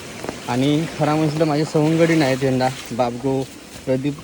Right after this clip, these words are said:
खै कोल्हापुरा गेलो, बाबगो मुंबई का, त्याच्यामुळे व्हिडिओ बनवताना मुश्किल आहे. कारण जर मी व्हिडिओ करत राहिले तर मासे कोण पकडणार ह्या तेवढाचा. तर बरोबर दीड तास पाऊस पडत होतो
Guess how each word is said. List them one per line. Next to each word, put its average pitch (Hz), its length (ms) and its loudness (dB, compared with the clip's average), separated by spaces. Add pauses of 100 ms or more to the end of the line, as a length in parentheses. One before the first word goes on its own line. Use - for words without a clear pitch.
(120)
खै 143 140 0
कोल्हापुरा 139 460 0
गेलो, 131 260 2
बाबगो 131 360 0 (580)
मुंबई 143 340 4
का, 123 180 2 (1000)
त्याच्यामुळे 165 440 2
व्हिडिओ 165 340 8
बनवताना 170 500 6
मुश्किल 175 480 4
आहे. - 320 -2 (360)
कारण 185 380 4
जर 202 160 4
मी 196 320 0
व्हिडिओ 196 260 2
करत 190 220 -2
राहिले 190 280 0
तर 202 60 4
मासे 170 320 2
कोण 151 180 0
पकडणार 123 400 -2 (640)
ह्या 131 120 0
तेवढाचा. 127 520 0 (920)
तर 135 100 -2
बरोबर 135 400 2 (880)
दीड 151 240 0
तास 165 180 2
पाऊस 151 240 4
पडत 151 200 -2
होतो 123 300 -6